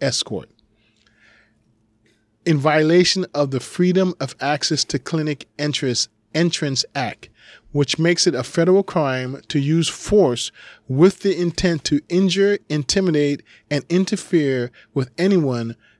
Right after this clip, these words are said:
because that person is a provider of rebu-, re-,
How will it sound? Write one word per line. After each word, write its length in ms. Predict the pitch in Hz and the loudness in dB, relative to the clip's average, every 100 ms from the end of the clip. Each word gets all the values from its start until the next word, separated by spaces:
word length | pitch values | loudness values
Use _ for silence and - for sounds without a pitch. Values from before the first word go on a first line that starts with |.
| _ | _
because 340 | 143 - 156 | -4 0 0
that 260 | 123 156 165 | 2 0 0
person 340 | - 151 - 139 | 0 0 -2 -6
is 160 | 131 | -6
a 40 | 123 | -4
provider 520 | 127 120 135 139 143 | -4 -2 0 0 0
of 180 | 123 123 | -4 -4
rebu-, 320 | 127 117 135 - | -4 -2 -4 -4
re-, 200 | 135 139 | -4 -6